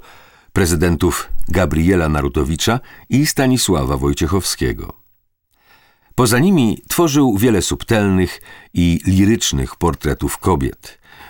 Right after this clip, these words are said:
Do najlepszych należą podobizny jego muzy,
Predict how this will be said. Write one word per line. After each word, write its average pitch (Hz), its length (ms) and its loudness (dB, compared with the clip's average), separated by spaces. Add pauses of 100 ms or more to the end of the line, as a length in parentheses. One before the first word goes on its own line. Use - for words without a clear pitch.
Do 78 440 2
najlepszych 90 680 0
należą 82 480 0
podobizny 78 840 0
jego 71 320 0
muzy, 76 440 0